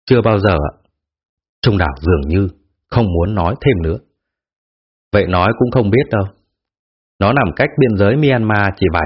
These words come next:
bước chân thôi. Tôi được biết thanh niên trí thức có rất nhiều chuyện.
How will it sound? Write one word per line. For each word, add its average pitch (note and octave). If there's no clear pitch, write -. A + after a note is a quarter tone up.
bước C3+
chân B2+
thôi. G#2+
Tôi C3
được A2+
biết D3+
thanh B2
niên A#2+
trí C3
thức F#3
có A#2
rất F#3+
nhiều G#2+
chuyện. -